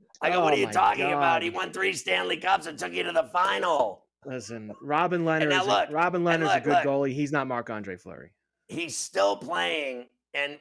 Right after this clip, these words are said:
Speaker 1: and he's now gonna carry Minnesota, allegedly,
Speaker 2: Yeah.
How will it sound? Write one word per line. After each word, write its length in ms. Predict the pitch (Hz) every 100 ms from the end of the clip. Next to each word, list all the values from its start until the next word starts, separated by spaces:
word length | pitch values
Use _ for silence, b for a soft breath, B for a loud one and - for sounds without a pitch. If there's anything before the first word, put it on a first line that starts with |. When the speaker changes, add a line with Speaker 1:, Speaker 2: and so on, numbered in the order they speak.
| -
Speaker 1:
and 100 | 156
he's 200 | 156 135
now 300 | 170 180 180
gonna 320 | 170 160 135
carry 460 | - 180 180 170
Minnesota, 880 | 156 170 175 135 170 180 175 143 120 b b
allegedly, 680 | 139 151 156 139 151 143 143
Speaker 2:
Yeah. 120 | 127